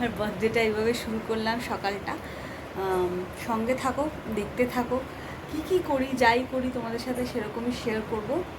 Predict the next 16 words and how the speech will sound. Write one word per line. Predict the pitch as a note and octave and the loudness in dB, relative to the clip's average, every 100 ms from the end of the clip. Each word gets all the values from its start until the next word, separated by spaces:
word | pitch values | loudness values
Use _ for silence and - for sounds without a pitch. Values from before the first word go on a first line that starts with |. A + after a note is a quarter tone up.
| - - - - - | -10 -10 -10 -6 -2
আর, | F#3 F#3+ - - - - - - - - - - | 0 0 -4 -8 -10 -10 -10 -10 -8 -8 -4 0
আহ, | C4 G#3+ G#3 G3+ G3+ F#3+ - - - - - | 0 0 0 0 -2 -2 -6 -8 -10 -10 -6
আর | G#3+ G3 | -4 -2
কি | A#3+ G#3 | -2 -2
বলবো, | G3 F#3+ F#3+ - - - - - - - - A3+ | -2 -2 -4 -8 -8 -10 -12 -12 -12 -10 -6 -4
দুপুরের | A#3 B3+ B3+ | 2 8 8
মেনু | B3 A#3+ B3 B3 | 8 4 2 2
কি | B3+ | 2
হচ্ছে | B3 - B3+ | 2 0 -4
সেটাও | B3+ B3 B3 | -2 0 0
শেয়ার | - A#3+ A#3 | 4 4 4
করব, | B3 B3 C4+ A#3+ | 4 4 4 6
যাই | C4 D4 | 6 6
হয় | A#3 F3 E3+ - - - - - | 0 -2 -4 -10 -10 -10 -6 -2
সবই | A#3 A#3+ | 0 0
শেয়ার | A#3+ A#3+ | 0 0